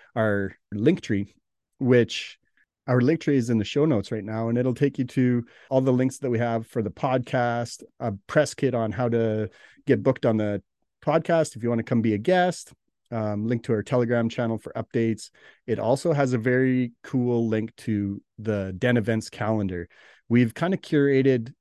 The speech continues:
all the events that are happening inside the Wolf Den, the t-, T G A, and some of the partner projects, and put them all on a Google Calendar, which you can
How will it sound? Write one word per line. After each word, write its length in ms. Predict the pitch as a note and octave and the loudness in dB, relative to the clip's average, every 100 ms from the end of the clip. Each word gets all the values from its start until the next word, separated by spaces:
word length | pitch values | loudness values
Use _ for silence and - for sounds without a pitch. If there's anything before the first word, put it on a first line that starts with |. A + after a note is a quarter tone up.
| _ _ | _ _
all 220 | B2 C#3+ | 2 4
the 140 | D#3 D3+ | 6 6
events 340 | A2 A#2+ B2 | 4 0 -2
that 140 | C3 A#2+ | -4 -4
are 80 | |
happening 520 | G#2 A2 - G#2+ G#2+ - | -4 -4 -4 -2 -2 -4
inside 360 | A2+ G#2+ G#2+ G#2 | -6 -4 -4 -4
the 80 | |
Wolf 300 | G#2 A#2+ A#2 | 0 0 0
Den, 360 | - A2+ A2 G#2+ | 0 0 0 -2
the 80 | G2+ | -6
t-, 120 | - _ _ - | -10 _ _ -2
T 200 | C3+ B2 | 2 2
G 280 | A#2+ A#2 | 2 2
A, 280 | A2 A2 A2 - _ _ - | 2 2 -2 -6 _ _ -8
and 420 | A2 G#2+ G2+ G2 | -4 -2 -2 -4
some 200 | - A#2 | -2 -2
of 40 | |
the 60 | G#2+ | 0
partner 340 | - A#2 A#2 | 0 0 0
projects, 520 | - G#2+ G2 G#2+ - | -6 -4 -4 -4 -4
and 160 | A2+ G#2 | -6 -4
put 100 | A2+ | -4
them 160 | A#2 A2+ | 0 2
all 200 | A#2 B2 | 2 2
on 80 | |
a 40 | G#2+ | 0
Google 520 | G2 A2+ B2 B2 A#2 | 0 0 2 2 0
Calendar, 500 | - A2+ G#2+ G#2 G#2+ | -2 -2 -2 -2 0
which 200 | A2 - | 0 0
you 120 | B2 | -2
can 320 | - A#2 G#2 | 2 0 0